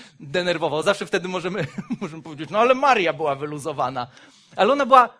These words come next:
o tyle wyluzowana, że to nawet nie wiem, czy była kwestia luzu, co zauważyła, co jest najważniejsze na tym spotkaniu.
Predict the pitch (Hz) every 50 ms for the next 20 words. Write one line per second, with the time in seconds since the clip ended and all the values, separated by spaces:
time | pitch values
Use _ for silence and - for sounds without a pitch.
0 | _ _ - 208 185 - 320 320 330 269 294 277 262 220 226 240 254 247 247 214
1 | 214 240 226 - - _ _ _ _ _ _ _ _ _ _ _ _ _ _ _
2 | _ _ _ _ _ - 277 311 294 233 220 294 330 302 - 226 247 240 233 -
3 | - 233 - - 214 208 226 226 175 139 139 - - 220 226 - - 180 170 202
4 | 220 190 175 196 180 185 247 247 190 185 202 214 - _ _ - 220 214 214 214
5 | - 220 202 175 190 180 170 202 185 - - 190 175 - 185 165 - - 175 -
6 | - 180 147 131 120 117